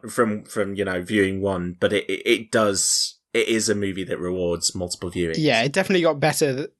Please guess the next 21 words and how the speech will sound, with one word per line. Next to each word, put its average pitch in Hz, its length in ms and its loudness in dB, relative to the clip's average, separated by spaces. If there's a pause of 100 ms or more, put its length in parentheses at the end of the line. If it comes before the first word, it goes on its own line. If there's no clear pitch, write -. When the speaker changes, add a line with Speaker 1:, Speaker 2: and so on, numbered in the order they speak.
Speaker 2:
more, 151 260 4
the 151 140 0
more 139 260 2
I 131 60 4
watched 131 360 2
it. 123 160 0
And, 160 140 4
like, 160 160 4
now, 165 540 2 (120)
now 160 300 4
I 156 60 6
think 156 240 2
it's 160 120 -4
probably 139 240 0
one 139 140 2
of 135 60 -2
the 127 60 0
few 135 220 0
five-star 127 880 2 (160)
Marvel 127 320 -4
movies. 127 500 -2